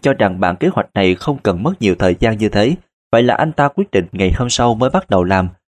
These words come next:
Hôm đó anh ta nhàn nhã lên mạng nghe nhạc, còn dạo các trang mua sắm rất lâu. Ngày hôm sau vẫn rảnh rang, lúc thì chạy đi nói chuyện với đồng nghiệp, lúc lại xem Douban vào Weibo,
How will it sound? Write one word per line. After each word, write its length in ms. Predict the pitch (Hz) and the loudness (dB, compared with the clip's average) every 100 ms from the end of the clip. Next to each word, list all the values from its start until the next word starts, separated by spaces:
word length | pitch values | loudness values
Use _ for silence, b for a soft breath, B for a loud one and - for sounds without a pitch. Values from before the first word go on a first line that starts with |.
| _ | _
Hôm 160 | 135 123 | -2 0
đó 120 | 117 | 0
anh 220 | 156 120 | 2 -2
ta 200 | 110 107 | 0 0
nhàn 340 | 98 101 95 90 | 0 0 -2 -2
nhã 220 | 90 135 | 0 0
lên 260 | 151 113 | 0 0
mạng 220 | 101 90 95 | -2 -2 -2
nghe 140 | 143 113 | -4 0
nhạc, 240 | 98 87 _ _ _ | -2 -2 _ _ _
còn 240 | 117 110 110 | 0 0 0
dạo 180 | 98 85 | 0 0
các 260 | 165 175 | 0 -2
trang 280 | 113 104 101 | 0 0 0
mua 120 | 107 | -2
sắm 240 | 101 104 156 | 0 -2 -2
rất 220 | 175 - | -4 0
lâu. 240 | 110 107 - _ _ _ - | 0 0 -6 _ _ _ -4
Ngày 120 | 113 | -2
hôm 180 | 127 143 | 0 0
sau 280 | 143 135 127 _ - | 0 0 0 _ -4
vẫn 180 | 101 131 | -2 0
rảnh 180 | 113 135 | 0 0
rang, 200 | 135 117 110 - _ | 0 0 -2 -10 _
lúc 160 | 170 208 | -2 0
thì 180 | 113 101 | 0 0
chạy 220 | - 98 | 2 0
đi 140 | 98 117 | 2 -2
nói 220 | 127 170 | 0 0
chuyện 220 | 113 95 | 2 0
với 120 | 92 165 | 0 0
đồng 200 | 104 95 | 0 0
nghiệp, 240 | 98 95 _ _ | 0 0 _ _
lúc 160 | 180 185 | -2 0
lại 220 | 104 90 | 2 0
xem 320 | - 123 117 110 | 0 -2 -2 0
Douban 400 | 123 117 117 117 - _ _ | 0 2 0 0 -6 _ _
vào 180 | 117 113 | -2 0
Weibo, 480 | 143 139 135 143 | 0 0 2 2